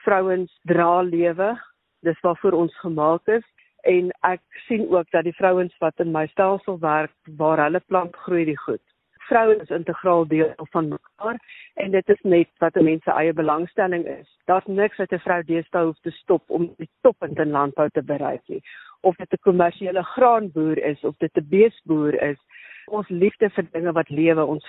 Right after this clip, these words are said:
vermoë om te skep, ons sorg wat inherënt in ons ingebou is om seker te maak dat van die saadjie tot die pakkie lewer elke produk sy beste, net soos ons kinders wat ons groot maak. Ek dink dit maak ons uitstekend geskik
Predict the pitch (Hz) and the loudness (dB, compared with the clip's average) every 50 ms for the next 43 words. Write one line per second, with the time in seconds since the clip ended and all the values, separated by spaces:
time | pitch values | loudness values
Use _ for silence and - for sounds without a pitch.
0 | - - 170 151 151 156 165 180 190 190 185 - 175 165 - 151 - - - - | -12 -10 -8 -8 -6 -2 2 4 6 6 4 2 -2 -6 -8 -10 -20 -20 -8 -4
1 | - 165 151 _ _ _ - - - - - _ - - 180 185 - - - _ | -2 -2 -2 _ _ _ -20 -20 -20 -20 -14 _ 0 2 2 2 0 -4 -14 _
2 | _ _ - 277 220 175 160 - - - 170 170 170 _ _ _ - _ _ - | _ _ -6 -6 -6 -6 -8 -10 -8 -4 -2 -2 -2 _ _ _ -20 _ _ -4
3 | 202 220 208 196 180 175 175 180 175 - 175 175 180 175 170 160 - - - 202 | -4 -2 -2 -2 -4 -4 -8 -6 -4 -4 -4 -2 -2 -4 -4 -6 -4 -2 0 0
4 | 214 196 - - 185 151 156 151 151 151 147 160 - 123 143 165 - _ - 220 | 0 0 0 -2 -2 0 0 0 0 0 -2 -2 -4 -6 -10 -10 -12 _ -2 0
5 | 208 - - 196 - - 175 165 160 151 151 - - - - - - - - _ | 0 2 0 -2 0 -2 -4 0 0 0 0 -2 -4 -12 -20 -20 -20 -20 -10 _
6 | - 175 165 - _ _ _ - - - - 254 233 220 214 202 202 180 - _ | -2 -2 -2 -4 _ _ _ -20 -12 -4 0 0 0 0 0 -4 -6 -6 -8 _
7 | - 226 208 202 208 214 196 - 202 175 165 160 160 - _ - 240 226 208 202 | -2 0 2 2 2 2 0 0 0 2 2 0 -4 -8 _ 2 4 4 4 4
8 | 196 - _ - 233 208 - _ - 180 156 139 135 - - - - - - _ | 0 -4 _ -2 -2 -2 -2 _ -6 -6 -4 -6 -6 -10 -14 -20 -20 -20 -20 _
9 | _ - - 190 196 190 190 196 - - - 190 190 202 196 - 202 185 165 _ | _ -4 2 4 4 6 6 4 2 2 2 0 0 0 0 0 0 0 0 _
10 | - 175 156 151 175 180 - - 190 165 147 151 165 180 190 - - 175 151 165 | -8 -4 0 2 2 2 0 0 -2 -2 2 4 4 4 4 4 -2 -4 2 4
11 | 175 190 - - 202 - - 196 180 - - 214 214 220 214 208 - - - 180 | 4 4 4 2 -6 -4 -4 -6 -6 -4 -2 2 4 4 4 2 0 -2 -4 -2
12 | - - 180 160 - - 170 160 160 151 - - 147 139 139 - - - - - | -2 -4 -8 -6 -6 -6 -2 -2 -2 -2 -2 -4 -4 -2 -2 -4 -6 -14 -20 -20
13 | - - - - _ - 185 180 196 208 202 190 170 190 190 - 190 180 180 - | -20 -20 -20 -10 _ -4 -2 0 2 2 2 4 4 2 2 4 4 2 2 2
14 | - 180 190 180 - 170 160 _ - 180 160 - 165 151 - - 147 - _ - | 2 2 2 2 2 -2 -6 _ -4 -4 -4 -2 -4 -6 -6 -8 -14 -12 _ -10
15 | 151 139 | -10 -10